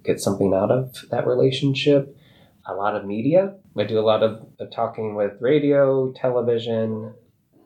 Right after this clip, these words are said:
newspapers, digital media. That's some of my time.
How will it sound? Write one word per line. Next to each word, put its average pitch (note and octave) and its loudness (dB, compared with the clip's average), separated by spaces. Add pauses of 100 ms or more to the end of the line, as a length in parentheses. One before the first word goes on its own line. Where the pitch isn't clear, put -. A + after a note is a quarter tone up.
(180)
newspapers, G2 -2
digital F2 2 (400)
media. F#2+ -2 (120)
That's - -6
some G#2+ -2
of G2+ -2
my G2 0
time. G2 0